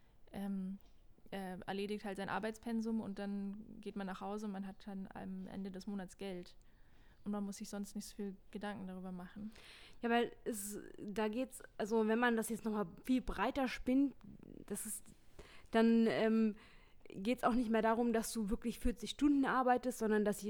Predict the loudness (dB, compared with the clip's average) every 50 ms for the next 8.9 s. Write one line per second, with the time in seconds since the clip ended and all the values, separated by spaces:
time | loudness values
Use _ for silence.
0 | -2 0 -2 -2 0 0 2 2 4 4 4 4 4 4 4 2 0 -2 -2 -4
1 | -4 -2 -2 0 2 4 4 4 4 2 2 2 2 0 0 0 0 0 0 0
2 | -2 -6 -6 -4 -2 -2 0 0 -2 -4 -4 -4 -4 -4 -6 -10 -14 -16 -12 -8
3 | -6 -4 -2 -2 0 2 0 0 0 -2 -10 -16 -18 -14 -6 -2 2 2 2 2
4 | 2 4 4 6 8 8 8 8 6 6 2 0 -2 -4 -4 -4 -4 -2 0 0
5 | 2 0 0 -2 -6 -12 -18 -18 -18 -18 -20 -20 -20 -20 -20 -20 -20 -20 -20 -18
6 | -2 4 6 6 6 6 2 -4 -12 -12 -14 -20 -20 -20 -20 -20 -20 -20 -20 -20
7 | -20 -20 -20 -16 -8 -4 -4 -2 -2 -2 -2 0 0 0 -2 -4 -8 -14 -20 -10
8 | 0 2 2 4 4 4 2 4 6 4 4 4 4 4 4 4 2 0